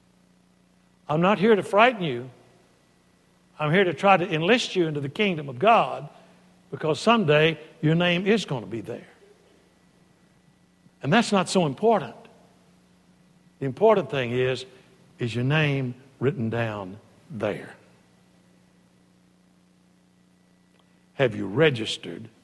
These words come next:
your name in heaven? Have you enlisted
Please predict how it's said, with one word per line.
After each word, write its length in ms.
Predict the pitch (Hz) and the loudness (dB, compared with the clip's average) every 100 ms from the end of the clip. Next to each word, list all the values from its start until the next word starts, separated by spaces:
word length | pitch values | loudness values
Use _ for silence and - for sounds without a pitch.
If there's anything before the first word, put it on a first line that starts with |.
| - | -8
your 160 | 107 | -4
name 720 | 104 135 147 95 82 73 127 127 _ _ _ _ _ _ _ | -2 0 0 -2 -8 -14 -18 -20 _ _ _ _ _ _ _
in 140 | - 104 | -10 -6
heaven? 380 | 143 113 90 - - _ _ _ _ _ _ _ _ _ _ _ _ _ _ _ _ _ _ _ _ _ _ _ | -4 -4 -6 -14 -20 _ _ _ _ _ _ _ _ _ _ _ _ _ _ _ _ _ _ _ _ _ _ _
Have 120 | 123 | -4
you 100 | 117 | -2
enlisted 580 | 107 117 160 - 101 - | -2 0 0 -2 -10 -14